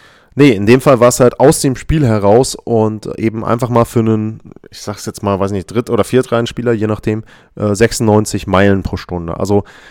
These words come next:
das eben auch mal, um <laughs> einzuordnen, wie gut diese Spieler sind und, ähm, wie gut dann, wenn man dann wieder die Kurve kriegt, äh, ein Leon Draisaitl einfach auch ist, weil er das in der Art und Weise,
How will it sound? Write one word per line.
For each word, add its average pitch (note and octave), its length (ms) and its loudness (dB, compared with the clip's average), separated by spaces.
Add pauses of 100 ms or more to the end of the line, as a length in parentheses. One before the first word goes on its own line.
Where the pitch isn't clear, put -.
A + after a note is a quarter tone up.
(480)
das C#3+ 220 6
eben C#3+ 180 4
auch C#3 120 8
mal, D3+ 120 8
um B2+ 140 6
<laughs> - 0 -
einzuordnen, A2+ 1120 4
wie A2 100 -2
gut A#2+ 300 -4
diese A2 180 -2
Spieler A2 400 0
sind G2+ 400 -2
und, F#2+ 460 -8 (580)
ähm, G2 400 -4
wie A#2 120 0
gut E3+ 280 4
dann, E3+ 320 6
wenn B2 120 6
man G2+ 180 4
dann B2 260 2
wieder B2 320 2
die A2 200 -14
Kurve B2 340 2
kriegt, - 440 -10
äh, G2+ 260 -8 (120)
ein G#2 120 -10
Leon A2+ 260 4
Draisaitl A#2 500 2
einfach G#2+ 400 -4
auch - 160 -8
ist, A2 240 -6
weil G2 140 2
er G2+ 80 4
das - 500 -2 (400)
in G2 140 -4
der G#2 200 6
Art G#2+ 220 4
und A#2 140 0
Weise, A2+ 500 2